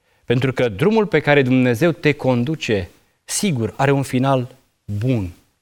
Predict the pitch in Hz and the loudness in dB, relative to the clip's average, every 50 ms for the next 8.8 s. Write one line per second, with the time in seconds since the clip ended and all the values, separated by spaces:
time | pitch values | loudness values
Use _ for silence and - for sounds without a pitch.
0 | _ _ _ _ _ _ _ _ _ _ _ _ _ _ _ _ _ 117 117 113 | _ _ _ _ _ _ _ _ _ _ _ _ _ _ _ _ _ -2 0 2
1 | 127 123 123 117 - - - 131 131 156 185 190 143 110 98 92 95 87 85 - | 4 2 2 2 -2 -6 -4 -2 0 2 2 0 0 0 0 0 -2 -4 -6 -8
2 | - - 110 - - _ _ _ _ _ _ _ _ _ _ _ _ _ 135 123 | -14 -18 -20 -20 -20 _ _ _ _ _ _ _ _ _ _ _ _ _ 0 0
3 | 139 131 - - 139 135 135 165 214 240 202 - 139 117 104 101 92 98 98 95 | 0 0 2 2 2 2 2 2 2 0 0 0 -2 -2 0 -2 -2 -2 -4 -4
4 | - - - 92 90 - - _ _ _ _ _ _ _ _ _ _ _ _ - | -6 -12 -14 -14 -14 -14 -18 _ _ _ _ _ _ _ _ _ _ _ _ -2
5 | 107 113 107 - - - 196 202 - - 110 113 131 127 - _ _ _ _ _ | 0 0 0 -2 -6 -6 -6 -6 -2 -2 -2 -2 -2 -4 -12 _ _ _ _ _
6 | _ _ _ _ _ _ _ _ _ _ _ - 107 120 120 - - 120 117 113 | _ _ _ _ _ _ _ _ _ _ _ -4 -2 -2 -2 0 -2 -2 0 0
7 | 110 110 151 180 170 - - 110 113 120 127 123 110 107 110 104 110 127 127 117 | 0 0 0 -2 -2 -4 -2 0 0 0 0 -2 -4 -4 -4 -2 0 -2 0 0
8 | 101 95 90 101 92 95 98 98 92 90 85 - 101 104 113 120 | -2 -2 -2 -4 -4 -4 -6 -6 -6 -6 -6 -6 -6 -6 -6 -6